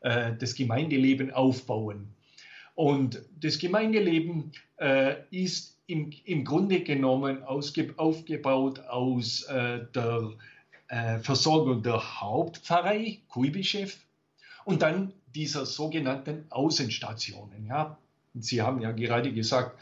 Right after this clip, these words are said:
äh, das Pfarrgebiet ist riesengroß, achtzig, äh, mehr als achtzigtausend Quadratkilometer. Ja, das ist so groß wie Süddeutschland. Ja, und da hat es so, äh, ähm, an die, an die zwanzig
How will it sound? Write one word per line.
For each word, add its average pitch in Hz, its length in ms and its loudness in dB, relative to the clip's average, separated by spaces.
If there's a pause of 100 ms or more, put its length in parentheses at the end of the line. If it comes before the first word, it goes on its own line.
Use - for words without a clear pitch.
(240)
äh, 113 340 4 (260)
das 110 260 -2
Pfarrgebiet 135 680 2
ist - 380 -4 (240)
riesengroß, 123 800 0
achtzig, 120 680 -6
äh, 127 200 -10
mehr 120 300 2
als 113 160 0
achtzigtausend 123 880 -2
Quadratkilometer. 117 1000 0
Ja, 107 200 0
das 113 100 -2
ist 107 160 -4
so 110 140 -6
groß 120 380 -4
wie 110 200 2 (240)
Süddeutschland. 135 1000 2 (240)
Ja, 123 160 4
und 160 200 0
da 139 220 2
hat 175 160 -6
es - 320 -4 (140)
so, 131 580 -2
äh, 117 220 0 (360)
ähm, 123 480 0
an 131 280 0
die, 127 340 4 (180)
an 143 200 -2
die 143 120 4
zwanzig 135 840 2